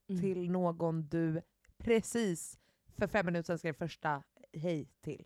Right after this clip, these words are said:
Speaker 1: Exakt.
Speaker 2: Liksom. Alltså jag fattar ingenting. Och, så, och jag svarade för jag ville bara så här: okej, jag kanske har så här,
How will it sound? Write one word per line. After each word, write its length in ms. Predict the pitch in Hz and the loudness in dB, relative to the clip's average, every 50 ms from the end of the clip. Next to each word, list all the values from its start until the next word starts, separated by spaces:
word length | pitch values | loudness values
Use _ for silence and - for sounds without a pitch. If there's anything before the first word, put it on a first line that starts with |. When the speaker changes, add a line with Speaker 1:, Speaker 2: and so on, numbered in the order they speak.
| _ _ | _ _
Speaker 1:
Exakt. 340 | - 196 - - - 190 175 | -14 -12 -12 -10 -8 -4 -2
Speaker 2:
Liksom. 180 | 170 170 165 - - | -2 -2 0 0 0
Alltså 140 | 208 175 196 | 0 0 0
jag 60 | 196 | 0
fattar 180 | - 196 - 175 | -2 -2 -4 -2
ingenting. 400 | - 170 160 156 156 170 156 - - - - - - | -2 -2 -2 -2 -2 -2 -4 -4 -8 -18 -20 -20 -20
Och, 240 | - - - 214 226 | -10 -2 2 2 4
så, 240 | - 220 208 196 175 - - | 4 4 2 2 0 2 4
och 100 | 208 208 | 4 6
jag 120 | 190 208 | 4 4
svarade 380 | - 269 226 190 175 180 214 226 | 4 4 6 6 6 4 2 0
för 120 | - 196 | 2 2
jag 80 | 180 180 | 2 2
ville 120 | 185 185 | 2 2
bara 120 | 180 170 | 0 0
så 100 | 170 - | 0 0
här: 120 | 165 - - | -2 -2 -4
okej, 240 | 165 - - 180 180 | -4 -2 0 2 4
jag 140 | 180 180 | 4 4
kanske 260 | - 190 185 - - 196 | 2 0 -4 -2 0 2
har 180 | 180 175 185 | 2 2 2
så 120 | 185 - 202 | 0 2 2
här, 240 | 170 156 151 139 | 2 2 2 0